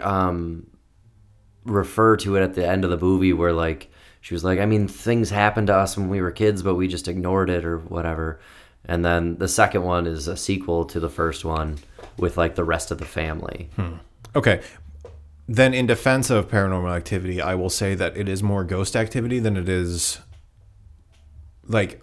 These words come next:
Speaker 2: all the shit takes place in the kids' room other than, like, the shadows
Speaker 1: Yeah.
Speaker 2: throughout the house.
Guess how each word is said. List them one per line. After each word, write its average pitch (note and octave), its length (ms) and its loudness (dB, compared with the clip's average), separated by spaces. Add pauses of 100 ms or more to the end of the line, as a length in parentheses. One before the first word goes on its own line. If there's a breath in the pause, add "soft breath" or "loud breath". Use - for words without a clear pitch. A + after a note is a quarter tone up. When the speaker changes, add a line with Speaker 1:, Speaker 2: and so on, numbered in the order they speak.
Speaker 2:
all C3+ 140 4
the D#3 80 2
shit - 320 -2
takes A2 220 -4
place F#2 460 -4
in F#2 420 -2
the F2 80 -6
kids' E2+ 600 -6
room F#2 340 -4
other F#2 280 -2
than, F#2 220 -2
like, E2+ 220 -6
the F2 80 -4
shadows F#2 680 -2 (840 soft breath)
Speaker 1:
Yeah. F2+ 280 0
Speaker 2:
throughout A#2+ 240 0
the A2+ 80 0
house. A#2+ 500 -2